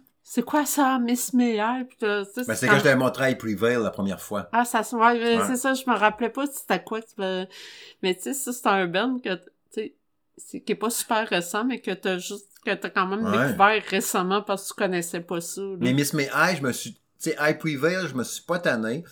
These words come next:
Speaker 2: I Prevail, là, avant le dernier album, que j'oublie le nom de l'album, mais le dernier album qui est sorti en deux mille vingt-deux, il y avait beaucoup de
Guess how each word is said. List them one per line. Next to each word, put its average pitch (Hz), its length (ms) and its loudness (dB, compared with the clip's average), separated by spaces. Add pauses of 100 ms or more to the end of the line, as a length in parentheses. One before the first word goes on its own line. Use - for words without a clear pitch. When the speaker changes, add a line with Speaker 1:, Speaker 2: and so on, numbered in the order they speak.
(140)
Speaker 2:
I 202 160 4
Prevail, 180 520 0
là, 175 80 2
avant 131 320 0
le 185 60 0
dernier 139 280 -2
album, 120 640 0 (300)
que 113 100 -2
j'oublie 107 260 -4
le 110 60 2
nom 127 340 0 (460)
de 104 100 -2
l'album, 107 400 0
mais 139 80 -2
le 107 40 -4
dernier 110 200 0
album 123 220 0
qui 120 40 -4
est - 40 -12
sorti 117 180 -6
en 120 60 0
deux 110 80 0
mille 104 120 -2
vingt-deux, 95 480 -4 (680)
il 104 40 -4
y 107 60 2
avait 120 140 2
beaucoup 208 320 -2
de - 120 -4